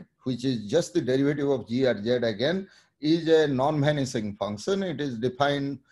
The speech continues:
on a simply connected domain, and therefore you can take a real power of this derivative, and it continues to satisfy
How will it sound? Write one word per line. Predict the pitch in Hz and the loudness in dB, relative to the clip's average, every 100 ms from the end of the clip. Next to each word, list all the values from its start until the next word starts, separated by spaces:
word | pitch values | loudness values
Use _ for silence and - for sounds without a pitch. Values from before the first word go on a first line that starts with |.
| _ - | _ -6
on | 120 123 | -2 -2
a | 120 | -2
simply | - 127 131 123 | -2 -4 -2 -2
connected | 120 117 117 113 107 | -2 -2 -2 -4 0
domain, | 175 208 196 185 | 0 4 2 2
and | 135 135 127 | 0 -2 2
therefore | 135 117 139 131 | 0 2 0 0
you | 120 117 | 0 -2
can | 120 117 110 | -2 -4 -2
take | 127 123 - - _ _ 113 | 0 -2 -4 -20 _ _ -4
a | 110 | -2
real | 123 135 127 | 2 2 0
power | - 117 131 131 123 | 0 2 4 4 2
of | 110 - | -2 -4
this | 113 107 - - _ _ 190 | -6 -6 -10 -18 _ _ -6
derivative, | 117 107 98 117 202 - _ _ _ - | -4 -2 -4 -4 -4 -6 _ _ _ -2
and | 147 165 170 | 0 0 0
it | 170 - | -4 -4
continues | 156 131 165 160 156 147 | -4 -2 -2 -2 -4 -4
to | 143 | -6
satisfy | 123 143 180 - 147 131 | -2 0 0 0 2 2